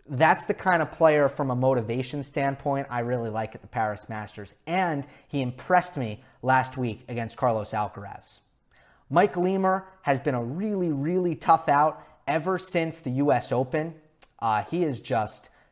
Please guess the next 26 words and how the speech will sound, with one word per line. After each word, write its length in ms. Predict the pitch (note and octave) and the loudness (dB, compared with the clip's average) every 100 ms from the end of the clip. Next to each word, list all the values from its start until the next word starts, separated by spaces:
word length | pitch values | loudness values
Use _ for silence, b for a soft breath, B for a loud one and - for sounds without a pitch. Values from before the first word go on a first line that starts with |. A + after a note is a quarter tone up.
| _ | _
defending 720 | B2 - - D3 D3+ D#3 C#3+ | -8 -8 -2 0 0 -2 -4
his 200 | B2+ G#2+ | -6 -6
rear 380 | G#2+ C3 D3+ C#3 | -2 2 2 4
end 240 | C3+ C3+ | 2 4
off. 480 | C3 C3+ C3+ - - _ _ _ _ _ _ - | 6 8 4 -4 -20 _ _ _ _ _ _ -20
Super 520 | - - A3+ - C#3+ | -20 -4 -2 2 0
hard 280 | B2 C3 B2+ | 4 4 2
to 80 | A#2+ | -4
hit 240 | C3 - | -6 -6
through 280 | - C3+ D3 | -4 2 2
him. 140 | D3 D3 B B B B - | 2 -2 B B B B -4
Uh, 180 | A2 G#2+ | -4 -4
for 180 | - | -6
some 280 | B2+ - F#3 | -2 2 2
reason, 360 | E3+ F3 E3 A#2+ | 2 -2 -2 4
loving 300 | B2+ D3+ D3 | 4 4 0
the 120 | C3 | 0
indoor 300 | C#3+ C#3+ C3 | 0 2 2
hard. 400 | C3 B2+ C3+ C#3 - - - _ | 4 4 4 0 -10 -20 -20 _
Not 260 | A#2+ C3 - | 0 2 4
really 240 | D#3+ D3+ | 4 4
something 420 | C3+ D3 C3+ C#3 B2+ | 2 0 0 -2 0
that 280 | A2+ G#2 - - - - _ _ _ _ - - | -2 -4 -12 -20 -20 -20 _ _ _ _ -20 -6
I 140 | B2+ C#3 | 0 0
would 220 | C3+ - | 0 -6
predict. 520 | - F#2+ C#3+ E3+ - | -8 -4 -2 -2 -4